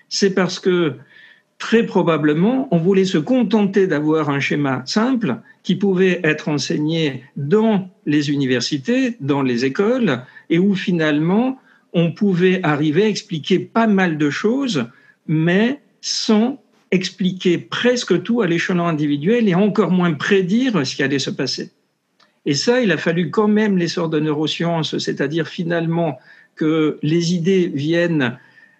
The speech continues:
du monde extérieur, du monde médical, pour commencer à nous dire, euh, attendez, les connexions ont déjà été décrites par Dejerine ou Klingler,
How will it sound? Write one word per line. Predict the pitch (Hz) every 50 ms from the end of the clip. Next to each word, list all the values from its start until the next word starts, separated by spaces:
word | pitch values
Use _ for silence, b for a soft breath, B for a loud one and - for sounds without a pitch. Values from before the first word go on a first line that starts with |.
| B -
du | 135 143 160
monde | 165 175 185 185 180 143 131 135 - -
extérieur, | 220 233 226 - - - - - 202 180 165 185 190 226 262 277 262 208 151 - - _ _ _ _ _ _ _ _ _ _ _ _ -
du | -
monde | 143 147 156 151 139
médical, | 131 143 143 143 143 143 127 - 202 226 269 262 202 131 - - _ _ _ _ _ _ _ _ _ _ _ _ _ _ _ -
pour | 196 190 185 185 185 -
commencer | 202 175 170 170 170 160 - - 160 143
à | 131 123
nous | 120 127
dire, | 135 175 240 262 269 247 165 131 113 - B B B B B B B -
euh, | 143 135 131 131 127 127 131 131 131 131 131 127 135 -
attendez, | - 185 - 139 135 135 165
les | 160 139 120
connexions | - 160 135 131 120 120 - 220 202
ont | 170 135
déjà | 131 143 143 139 139 131
été | 127 120 110 139 123
décrites | 120 123 120 - - 220 233 185 - 143 120
par | 117 - 139 143 160 165 139 139 131 127
Dejerine | 131 131 127 123 123 120 135 185 202 202 180
ou | 139 127
Klingler, | - 151 131 135 127 127 143 180 202 214 214